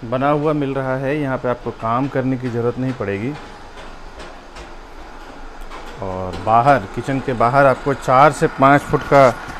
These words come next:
स्पेस मिल रहा है, जहाँ पे आपको washing machine रखने के लिए, कपड़े सुखाने का provision आपको मिल जाता है।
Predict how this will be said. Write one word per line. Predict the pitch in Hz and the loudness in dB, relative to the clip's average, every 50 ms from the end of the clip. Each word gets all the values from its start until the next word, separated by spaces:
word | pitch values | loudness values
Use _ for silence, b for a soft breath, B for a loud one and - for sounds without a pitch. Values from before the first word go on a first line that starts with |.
| - - | -14 -12
स्पेस | - - - - 156 156 160 156 156 | -12 -6 2 6 6 6 6 4 4
मिल | 151 147 147 147 | 2 4 4 4
रहा | 147 151 156 151 147 | 4 6 6 6 6
है, | 143 143 151 170 151 | 6 4 4 4 2
जहाँ | 131 127 120 120 117 | 2 2 2 2 2
पे | - 123 117 | 4 4 4
आपको | 113 110 - - 120 117 107 101 95 - - - - - - - - - 120 | 4 4 4 2 2 2 4 2 0 -4 -10 -12 -12 -12 -12 -12 -10 -6 -2
washing | 120 123 123 - 156 151 156 | -2 0 0 0 0 0 0
machine | 151 127 156 156 143 | 0 -2 -2 -2 -2
रखने | 135 123 - 135 135 127 | -2 -2 -2 -4 -6 -4
के | 135 139 | -4 -4
लिए, | 127 131 135 139 131 | -2 -2 -2 -2 -2
कपड़े | - 131 110 127 127 135 | -2 -4 -4 -4 -4 -6
सुखाने | 127 - 127 110 117 123 123 131 139 139 | -6 -6 -10 -8 -6 -4 -4 -4 -4 -2
का | 147 139 135 | -2 -2 -2
provision | 127 127 123 120 131 131 123 147 139 120 110 104 - - - - - - - - - - - - | -2 -4 -4 -2 -2 -2 -2 -2 -4 -4 -6 -8 -10 -10 -12 -12 -12 -14 -16 -16 -14 -12 -10 -8
आपको | 107 110 - - 123 117 | -8 -8 -8 -8 -8 -6
मिल | 117 120 120 | -4 -4 -2
जाता | 123 127 123 123 143 | -2 -2 -2 0 -2
है। | 143 139 139 117 123 | -2 -2 -2 -4 -4